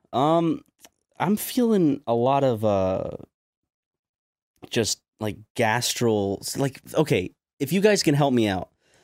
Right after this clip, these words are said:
I've been feeling, like, a lot of gas, I guess, in my, like, when I wake up, I feel a little bloated, and I'm, and I'm still counting my calories. I'm not eating a shit ton. I st-, I feel, I started to feel a little bloated.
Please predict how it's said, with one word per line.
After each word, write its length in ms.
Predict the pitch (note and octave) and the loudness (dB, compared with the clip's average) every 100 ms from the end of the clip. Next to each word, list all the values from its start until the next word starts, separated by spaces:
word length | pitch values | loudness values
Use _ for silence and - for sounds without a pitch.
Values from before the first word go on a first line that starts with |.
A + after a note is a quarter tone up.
| _ _ _ | _ _ _
I've 100 | A2+ | -2
been 80 | D#3 | -2
feeling, 300 | D#3 F#3 F3 | 2 2 4
like, 180 | D#3 C3+ | 2 2
a 60 | A#2+ | 2
lot 260 | A#2+ A#2+ | 2 4
of 360 | A2+ G2+ F#2+ - - - G2+ | 2 0 -6 -14 -18 -18 -2
gas, 720 | G2+ A2 B2+ C#3+ - - - _ _ _ _ _ - | 0 2 2 0 -2 -4 -8 _ _ _ _ _ -2
I 80 | |
guess, 220 | A#2 B2+ B2 | 0 2 2
in 100 | B2+ | 2
my, 200 | A#2+ - - - D#2 D2 | 0 -4 -14 -20 -20 -10
like, 240 | G#2+ G#2+ A2+ | -4 -4 -2
when 160 | C#3+ | 2
I 80 | F3 | 4
wake 260 | D#3 C#3+ C#3+ | 4 4 4
up, 180 | B2+ G#2 | 2 2
I 100 | G2+ | -2
feel 240 | - C#3+ | 0 0
a 40 | |
little 180 | B2 C3 | 2 2
bloated, 420 | A#2 A#2 A#2+ C3+ | 0 2 2 2
and 120 | C3 F3+ | 2 2
I'm, 180 | A#3+ | 2
and 80 | - | 0
I'm 140 | A#3+ B3 | 0 0
still 240 | - - G#3+ | -2 -2 2
counting 200 | G#3 F3 | 2 0
my 60 | |
calories. 360 | D3+ G3 F3+ C3 | 0 2 2 2
I'm 60 | |
not 160 | F3 G#3 | 0 0
eating 220 | F#3 - | 0 0
a 40 | C3+ | 0
shit 240 | - - | 0 -2
ton. 140 | B2 | -2
I 60 | F#2+ | -4
st-, 220 | - - | -6 -2
I 80 | D3 | -4
feel, 280 | D3+ G#3+ G3+ | 0 0 0
I 80 | D#3+ | 0
started 280 | - G#3 | -2 -2
to 40 | - | -2
feel 140 | F3 | 0
a 20 | |
little 160 | D#3 E3+ | 2 0
bloated. 500 | E3 C3+ C3+ C3 C3+ | 0 0 2 2 0